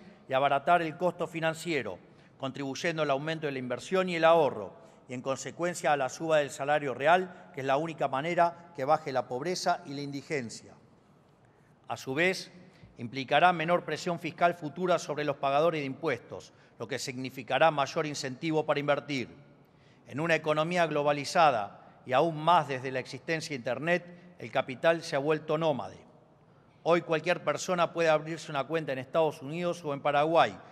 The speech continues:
sin moverse de su casa, y lo hacen buscando mejores condiciones fiscales que las que ofrecemos nosotros.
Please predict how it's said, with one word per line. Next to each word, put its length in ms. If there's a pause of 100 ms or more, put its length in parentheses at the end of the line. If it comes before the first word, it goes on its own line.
(200)
sin 240
moverse 400
de 60
su 180
casa, 560 (200)
y 60
lo 120
hacen 240
buscando 400
mejores 400
condiciones 560
fiscales 460
que 100
las 140
que 100
ofrecemos 480
nosotros. 600